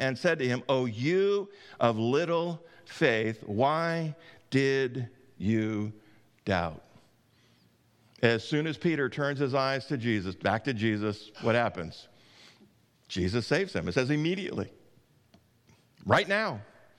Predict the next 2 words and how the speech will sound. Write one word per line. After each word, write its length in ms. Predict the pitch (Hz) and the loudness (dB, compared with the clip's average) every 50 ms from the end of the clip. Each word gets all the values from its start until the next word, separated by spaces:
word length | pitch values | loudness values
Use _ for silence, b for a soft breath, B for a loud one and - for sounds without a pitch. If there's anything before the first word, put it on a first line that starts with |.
| b b b b b b b b b b b b b b b _ _ _ _ _ _ _ _ _ - - _ _ _ _ _ _ _ _ _ _ _ _ _ _ _ _ _ _ _ _ _ b b b b b b b b b b b b b b b b _ _ _ _ _ _ _ _ _ _ _ _ | b b b b b b b b b b b b b b b _ _ _ _ _ _ _ _ _ -20 -20 _ _ _ _ _ _ _ _ _ _ _ _ _ _ _ _ _ _ _ _ _ b b b b b b b b b b b b b b b b _ _ _ _ _ _ _ _ _ _ _ _
He 140 | - - 139 | -4 0 2
gives 240 | 196 160 113 - | 2 0 0 -2